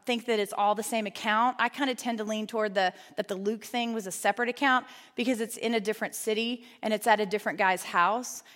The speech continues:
and the timeline's a little different. So for the sake of, of what we're doing today, we're gonna, we're gonna recognize that Matthew and Mark talk about the same event. And this is what's interesting. This is an aside. Did you notice Matthew and Mark don't say anything about her, about her anointing his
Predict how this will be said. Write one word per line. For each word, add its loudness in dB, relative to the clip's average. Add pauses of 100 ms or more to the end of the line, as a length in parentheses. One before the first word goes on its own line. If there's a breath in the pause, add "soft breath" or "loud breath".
(120)
and -2
the -4
timeline's 0
a 0
little 2
different. -2
So 0
for -2
the 0
sake 0
of, 0
of -2
what 0
we're 0
doing 2
today, 4
we're 0
gonna, -2 (420 loud breath)
we're 0
gonna 4
recognize 4
that -4
Matthew 6
and 2
Mark 4
talk 0
about 4
the -4
same -2 (260 loud breath)
event. 0
And -4
this -4
is -8
what's -4
interesting. -6
This -10
is -8
an -6
aside. 0 (320 loud breath)
Did -4
you 2
notice 4
Matthew 6
and 2
Mark 2
don't -4
say -8
anything -2
about 2
her, -12 (160)
about 2
her 0
anointing -2
his -12